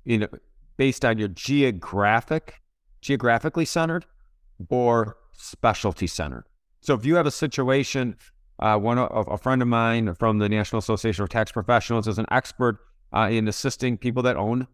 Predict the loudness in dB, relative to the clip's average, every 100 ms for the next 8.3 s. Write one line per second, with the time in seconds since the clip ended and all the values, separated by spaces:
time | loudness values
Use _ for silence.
0 | _ -2 2 2 0 -6 -10 -14 -20 _
1 | _ _ -6 -6 -4 0 2 2 -2 -10
2 | _ -20 -8 -2 0 0 -2 -4 0 2
3 | 2 -2 -2 0 2 0 -2 0 0 -4
4 | -10 -18 -20 _ -20 _ _ _ _ _
5 | _ _ -18 -6 -4 0 2 2 2 2
6 | 0 -2 -2 0 0 2 -2 -6 _ -2
7 | 0 2 0 -2 _ _ 0 2 2 0
8 | 2 2 0